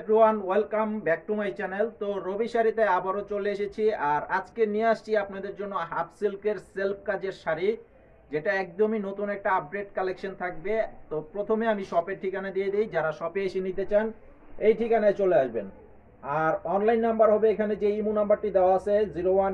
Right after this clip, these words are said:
এইট নাইন টু সেভেন সিক্স নাইন জিরো সিক্স সেভেন, এটা হচ্ছে আমাদের রবি শাড়ির online number। তো অবশ্যই আপনারা যে শাড়িটা নেবেন সেটা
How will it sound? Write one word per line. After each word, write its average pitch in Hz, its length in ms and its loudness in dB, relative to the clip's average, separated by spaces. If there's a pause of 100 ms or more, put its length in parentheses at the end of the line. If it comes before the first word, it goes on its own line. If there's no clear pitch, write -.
(100)
এইট 185 140 2 (100)
নাইন 190 160 0 (140)
টু 202 80 -2 (160)
সেভেন 208 240 4 (120)
সিক্স 196 260 -2
নাইন 208 120 2 (100)
জিরো 185 160 4 (100)
সিক্স 185 220 -2
সেভেন, 151 180 -2 (480)
এটা 226 220 4
হচ্ছে 233 200 0 (140)
আমাদের 208 240 0 (100)
রবি 208 260 2
শাড়ির 220 220 2 (100)
online 190 340 -6
number। 151 240 -4 (580)
তো 175 80 -4 (120)
অবশ্যই 233 440 4
আপনারা 226 320 0
যে 202 160 -4
শাড়িটা 208 340 4
নেবেন 220 220 2 (100)
সেটা 202 220 -4